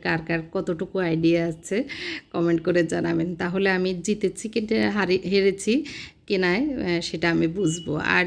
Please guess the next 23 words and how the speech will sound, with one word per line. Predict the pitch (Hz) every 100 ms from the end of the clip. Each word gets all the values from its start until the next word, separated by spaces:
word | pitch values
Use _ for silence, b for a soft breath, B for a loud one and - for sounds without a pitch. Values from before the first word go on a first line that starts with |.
| -
এই | 208 226 240
ফুলটা | 220 220 202 196 180
আসার | 175 190 180 -
পথে | 175 196
আমি | 185 170
নিয়েছি, | 175 175 165 185
আমার | 196 180 175
দুই | 180
ছেলের | - 185 185
পরীক্ষা | 190 175 170 196
শেষ | 196 175 175
হয়েছে, | 170 165 202 285 B B B B -
তো | 196
ওরা | 208
আব্বুকে | 190 190 202
বলতেছে, | 208 202 214 247
"ওদেরকে | 190 185 185 190 185 185
গিয়ে | 180 180 180 175
এই | 175
ফুলটা | 175 180 170 180
দিব | 180 170 180
যে | 185 175
তোমাদের, | 160 160 160 165